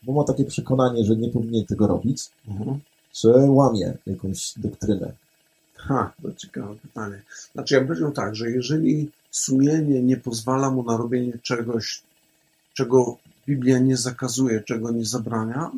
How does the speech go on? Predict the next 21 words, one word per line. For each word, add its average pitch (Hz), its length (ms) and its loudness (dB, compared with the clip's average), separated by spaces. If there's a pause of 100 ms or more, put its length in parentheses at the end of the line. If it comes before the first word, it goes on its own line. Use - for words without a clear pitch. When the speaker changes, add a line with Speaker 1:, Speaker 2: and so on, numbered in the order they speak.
(360)
Speaker 2:
i 123 100 -2
jego 120 320 0
sumienie 131 680 4
jednak, 123 480 -2
on 123 200 -2 (720)
z - 60 -8
jakiegoś 131 280 0
powodu 131 300 4
jest 127 200 6
związany 127 460 2
w 123 80 -4
sumieniu 127 380 0
i 127 80 2
nie 135 160 4
chce 135 200 -4
tego 123 240 -4
robić, 120 500 -4 (600)
no 139 120 0
to 151 160 0
myślę, 156 380 0
że 160 280 2